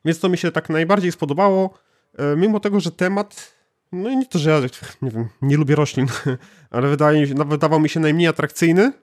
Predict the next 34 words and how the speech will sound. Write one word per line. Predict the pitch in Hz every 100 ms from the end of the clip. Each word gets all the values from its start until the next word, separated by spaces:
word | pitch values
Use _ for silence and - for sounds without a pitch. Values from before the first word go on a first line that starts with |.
| _
ale | 247 370 453 -
tak | 330
koniec | - 320 277 -
końców | 277 269
to | 247
wydaje | 226 208 214
mi | 214
się, | 208 196 - _ -
bo |
jest, | 190 - _ _ _ _ -
temat | 220 226 208
to |
jest | 196 -
jedno, | 180 156 165 202
to |
jest | 185 175
może | 180 170
tak | 175
trochę | - 165
jak | 165
z | 151
wykładami, | 160 165 151 147 113 113
że | 117 117 117 117 _
nawet | 123 143 147
ciekawy | - - - 160 151
temat | 151 165 156 147
może | 156 135 143
być | 147
bardzo | 139 160 151 147
nudno | 156 170 147 143
zreferowany, | 139 135 143 135 123 131 180 202 _ _ _ _
a | 143
tu | 190
mamy | 190 190 196